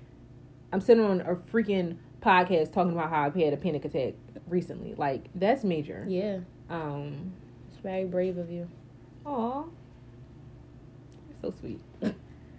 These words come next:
Speaker 1: Um, yeah. That is, that's my transparent moment.
Speaker 2: Okay. So everybody deals with it differently. Everybody has their own journey.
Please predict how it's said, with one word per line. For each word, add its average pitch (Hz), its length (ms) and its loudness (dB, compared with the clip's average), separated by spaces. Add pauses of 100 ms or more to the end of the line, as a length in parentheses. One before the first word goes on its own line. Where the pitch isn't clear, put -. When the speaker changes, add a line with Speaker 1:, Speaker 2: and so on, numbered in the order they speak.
(680)
Speaker 1:
Um, 233 560 0 (440)
yeah. 208 500 6 (420)
That 220 400 6
is, 269 440 4 (880)
that's 320 180 2
my 311 160 2
transparent 165 480 -4
moment. 180 300 -8 (180)
Speaker 2:
Okay. 196 240 -8 (1400)
So 202 80 0
everybody 226 340 4
deals 190 260 0
with 180 140 -4
it 175 80 -6
differently. 160 520 -4
Everybody 180 320 0
has 180 160 0
their 170 120 -6
own 165 220 -6
journey. 170 460 0